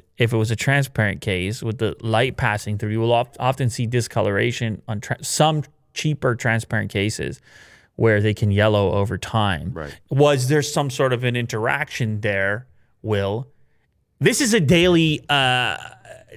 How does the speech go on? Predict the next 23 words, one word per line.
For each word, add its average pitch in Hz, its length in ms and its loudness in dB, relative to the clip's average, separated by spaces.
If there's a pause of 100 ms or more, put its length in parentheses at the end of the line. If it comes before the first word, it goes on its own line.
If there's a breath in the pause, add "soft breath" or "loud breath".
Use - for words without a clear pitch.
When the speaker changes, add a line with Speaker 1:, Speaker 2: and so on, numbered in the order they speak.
Speaker 1:
tech 175 240 2
news 147 200 4
show, 107 540 2 (260)
Speaker 2:
Is 92 80 -2
it? - 40 4
Speaker 1:
amongst 139 340 4
other 135 200 4
topics. 117 520 0
That's 139 160 4
Speaker 2:
Oh. - 40 6
Speaker 1:
what 147 140 2
this 147 240 2
is. 113 400 0 (840)
Uh, 107 340 0
I 131 120 2
am 143 220 4
not 131 480 2 (520)
a 127 40 2
scientist, 113 680 0
never 120 200 0
claimed 127 280 0
to - 80 -12
be, 85 280 -2